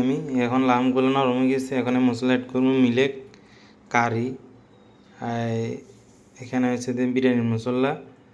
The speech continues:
হলদি, এই বলে দেখছো।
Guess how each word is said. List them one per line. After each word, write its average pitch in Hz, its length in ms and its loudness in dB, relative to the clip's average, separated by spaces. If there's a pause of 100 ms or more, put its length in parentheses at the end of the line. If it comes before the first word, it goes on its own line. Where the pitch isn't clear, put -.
(560)
হলদি, 117 420 0 (1160)
এই 117 100 -6 (120)
বলে 107 240 -8
দেখছো। 110 240 -10